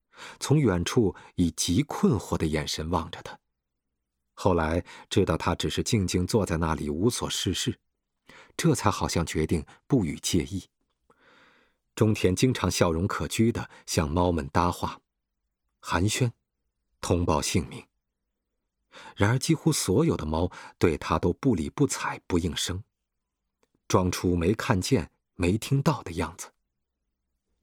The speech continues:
这里的猫们对装样子十分得心应手。中田心想，肯定这以前吃了人们不少苦头。总之，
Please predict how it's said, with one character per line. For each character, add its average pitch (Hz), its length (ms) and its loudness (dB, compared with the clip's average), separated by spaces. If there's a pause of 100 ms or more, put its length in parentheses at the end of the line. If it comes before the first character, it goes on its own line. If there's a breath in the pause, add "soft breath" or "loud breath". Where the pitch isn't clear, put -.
(100)
这 107 180 6
里 85 120 2
的 87 100 2
猫 92 240 4
们 82 280 0 (180 loud breath)
对 104 140 4
装 156 340 2
样 127 260 0
子 - 260 -14 (280)
十 90 320 0
分 85 280 0
得 80 260 0
心 87 240 0
应 73 160 -4
手。 - 320 -8 (960)
中 127 180 2
田 90 180 -4
心 110 220 0
想， - 320 -8 (800 loud breath)
肯 95 220 2
定 117 120 4
这 107 140 4
以 87 140 2
前 87 280 0
吃 - 180 0
了 90 100 2
人 80 120 0
们 87 180 2
不 - 140 0
少 92 300 2
苦 - 260 -8
头。 - 240 -12 (1080)
总 85 220 0
之， 90 260 2